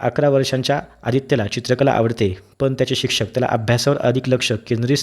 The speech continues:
करण्यात सांगत आहेत. आदित्य चित्रकला संपूर्णपणे सोडून देतो आणि फक्त अभ्यासात स्वतःला झोकून देतो. आदित्य कोणती समायोजन संरक्षण यंत्रणा वापरत आहे? तर पहा, एखादी गोष्ट आपल्याला करायला आवडते, परंतु मुद्दामून ती करायची बंद करणे. कशामुळं?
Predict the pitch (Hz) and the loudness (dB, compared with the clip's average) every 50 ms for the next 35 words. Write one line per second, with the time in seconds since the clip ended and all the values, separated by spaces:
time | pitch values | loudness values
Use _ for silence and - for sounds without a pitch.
0 | - - 131 117 123 139 - - - 104 110 113 - 110 104 104 101 - - - | -2 -2 0 0 0 0 0 -2 -2 0 0 2 2 2 0 0 -2 -6 -14 -18
1 | - - - - - 113 120 135 139 143 - 139 120 113 - - - - 139 143 | -18 -18 -18 -8 0 0 2 2 2 0 0 0 0 0 -4 -6 -2 0 0 2
2 | 139 131 - 135 127 123 - 147 143 151 151 151 151 147 143 156 135 123 123 123 | 2 2 0 0 -2 0 0 0 2 2 2 2 0 0 2 0 0 0 2 0
3 | 127 123 120 107 107 120 117 - - 139 - - - 160 160 156 - 123 123 117 | 0 2 2 2 2 2 0 2 0 0 0 0 0 0 0 0 0 -2 0 2
4 | 127 127 120 - 135 117 - - 117 117 117 131 135 117 107 - - 127 127 123 | 2 2 2 2 0 0 0 -2 0 2 2 2 2 0 -2 -2 -2 -2 -2 -2
5 | 117 - - 101 98 - - - - - - - 107 113 120 120 120 - 156 147 | -2 -2 -2 -4 -4 -4 -14 -20 -20 -20 -10 -2 0 0 0 0 0 0 0 0
6 | 151 - 127 120 113 - 165 - 139 117 110 104 101 123 120 - - 110 101 98 | 2 0 0 0 0 -2 -2 0 0 2 2 2 2 2 2 2 2 2 4 2
7 | 101 - - - 104 101 95 92 - 98 101 120 160 196 - - - - - - | 2 0 0 0 2 2 0 0 0 0 2 2 2 0 -2 -6 -20 -20 -20 -20
8 | - _ - 110 107 92 - - 101 110 - - - - 104 95 87 92 - - | -20 _ -4 -2 -2 -2 -2 -2 0 0 0 -2 -4 -4 -4 -4 -2 -4 -6 -10
9 | - - _ _ - 123 113 123 120 123 147 151 - 120 120 139 139 147 147 139 | -14 -20 _ _ -6 -4 -2 -2 0 0 0 -2 -2 -2 0 0 0 2 2 0
10 | 139 - - - 139 135 - - 143 - - - - - - 139 131 135 139 151 | 0 0 0 2 2 2 4 4 2 2 2 0 -2 4 4 6 6 6 6 4
11 | 160 - - 135 127 120 107 104 - 101 104 - - 123 123 127 - - 135 143 | 4 4 4 4 4 4 2 0 -2 -4 -4 0 0 0 0 0 0 0 2 2
12 | 143 135 131 147 147 160 170 175 - - - 170 156 143 - - 135 127 135 131 | 2 4 6 6 6 6 2 0 -2 0 2 2 2 2 0 -2 -2 -2 -2 0
13 | 120 120 117 - 110 98 92 98 90 - - - - - - - - 135 - - | 0 -2 0 0 -2 -2 -2 -6 -8 -10 -14 -20 -20 -20 -10 -2 -2 0 2 2
14 | 147 147 147 151 151 160 170 | 2 4 4 4 2 0 -2